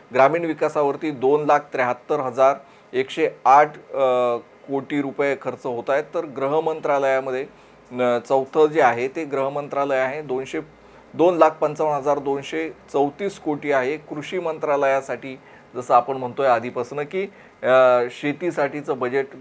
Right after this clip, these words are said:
फार कमी दिसतंय, शेतीसाठीच्या फारशा काही योजना दिसत नाही, तर त्या आकडेवारीतून देखील आपल्याला समोर येतंय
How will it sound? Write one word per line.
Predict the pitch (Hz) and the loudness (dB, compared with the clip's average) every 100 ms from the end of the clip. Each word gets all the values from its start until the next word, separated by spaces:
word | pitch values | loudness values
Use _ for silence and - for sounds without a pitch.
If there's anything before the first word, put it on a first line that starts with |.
| 120 | -4
फार | 135 127 | 0 0
कमी | 123 127 135 | 0 -6 -6
दिसतंय, | 123 123 - 139 139 | -8 -10 -6 -8 -8
शेतीसाठीच्या | 123 131 123 120 123 127 | -12 -8 -8 -8 -8 -6
फारशा | 123 127 147 | -4 -4 -2
काही | 131 131 | -4 -4
योजना | 117 120 120 160 | -2 -4 0 0
दिसत | 147 139 139 - | 0 -4 -8 -6
नाही, | 151 165 - - - _ - | -6 -8 -14 -20 -20 _ 0
तर | 147 | 2
त्या | 143 139 | 6 6
आकडेवारीतून | 120 156 151 147 147 147 151 147 143 | 6 4 4 4 2 -4 -6 -6 -4
देखील | 139 151 | -4 0
आपल्याला | 143 135 139 139 | 0 2 0 0
समोर | 139 131 131 | -2 -4 -4
येतंय | 135 156 | -2 -2